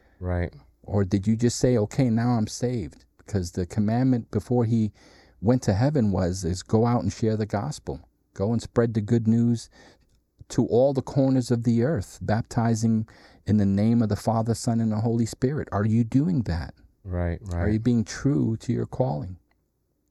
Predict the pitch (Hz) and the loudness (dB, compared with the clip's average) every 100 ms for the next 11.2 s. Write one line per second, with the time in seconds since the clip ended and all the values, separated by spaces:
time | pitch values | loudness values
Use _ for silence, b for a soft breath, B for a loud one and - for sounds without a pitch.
0 | _ _ _ _ _ _ - 107 135 90 | _ _ _ _ _ _ -8 -6 -4 -4
1 | 90 87 - - 95 82 80 - - - | -4 -4 -8 -8 -6 -4 -8 -12 -14 -8
2 | 95 - 76 - _ _ _ _ _ _ | -8 -6 -8 -8 _ _ _ _ _ _
3 | _ _ _ - 107 95 - 92 85 85 | _ _ _ -6 -2 -2 -2 -4 -2 -2
4 | 87 87 85 90 95 90 87 87 85 - | -2 -4 0 0 0 -2 -2 -2 -2 -4
5 | - - - 92 101 - - - b b | -8 -10 -8 -6 -6 -10 -14 -20 b b
6 | b b b b _ 92 90 87 85 90 | b b b b _ -6 -4 -4 -2 -2
7 | 92 87 85 90 95 87 85 85 87 87 | -2 -2 -2 -2 -2 -2 -2 -2 -4 -4
8 | 80 85 85 85 80 80 82 95 87 85 | -2 -2 -2 -2 -2 -2 -2 -2 -2 -2
9 | 82 78 - 98 82 - - - 80 80 | -6 -6 -4 -4 -4 -10 -16 -12 -10 -6
10 | 87 90 90 85 80 76 78 - 92 85 | -4 0 0 -2 -4 -8 -8 -4 -2 -2
11 | 76 110 | -6 -14